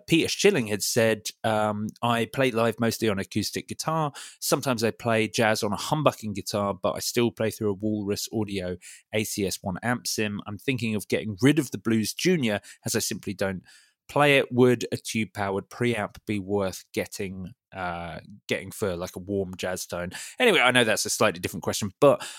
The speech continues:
I kind of wanted to talk on the Patreon, Matt, about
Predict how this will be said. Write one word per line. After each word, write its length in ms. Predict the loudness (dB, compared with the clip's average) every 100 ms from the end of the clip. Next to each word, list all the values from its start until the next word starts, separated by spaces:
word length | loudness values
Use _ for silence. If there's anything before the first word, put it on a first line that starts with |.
| -20 _ -4
I 60 | 2
kind 220 | 6 6
of 80 | 6
wanted 240 | 4 2
to 120 | -2
talk 300 | 2 2 4
on 100 | 0
the 80 | 0
Patreon, 400 | 0 0 0 -2
Matt, 260 | 0 -2 -4
about 340 | -4 0 0